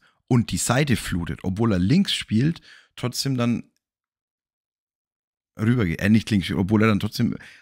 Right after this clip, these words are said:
auf der Seite spielt, mit rüberzieht. Das ist dann,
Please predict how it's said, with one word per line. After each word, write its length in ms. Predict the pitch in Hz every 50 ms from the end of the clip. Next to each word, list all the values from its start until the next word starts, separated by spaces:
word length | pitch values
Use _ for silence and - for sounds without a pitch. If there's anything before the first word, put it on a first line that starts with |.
| _
auf 120 | - - -
der 140 | - 113 113
Seite 280 | - 113 110 117 127
spielt, 340 | 120 - - 120 113 - - - - -
mit 160 | 104 104 98
rüberzieht. 560 | 98 139 165 160 135 92 - - - 82 - _ -
Das 200 | - 110 123 -
ist 240 | - 147 139 - -
dann, 240 | 127 131 147 147